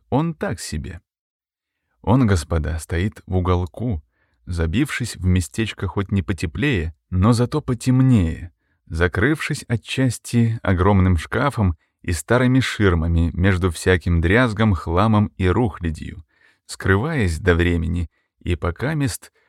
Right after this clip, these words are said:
только наблюдая за ходом общего дела в качестве постороннего зрителя.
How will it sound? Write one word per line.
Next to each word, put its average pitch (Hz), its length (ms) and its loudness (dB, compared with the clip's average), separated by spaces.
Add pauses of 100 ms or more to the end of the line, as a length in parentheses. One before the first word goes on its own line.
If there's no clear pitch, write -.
(180)
только 143 340 0
наблюдая 131 680 0
за 95 120 0
ходом 110 440 0
общего 90 500 -2
дела 107 460 0 (260)
в - 120 -20
качестве - 640 -2 (280)
постороннего 95 840 0
зрителя. 82 640 -6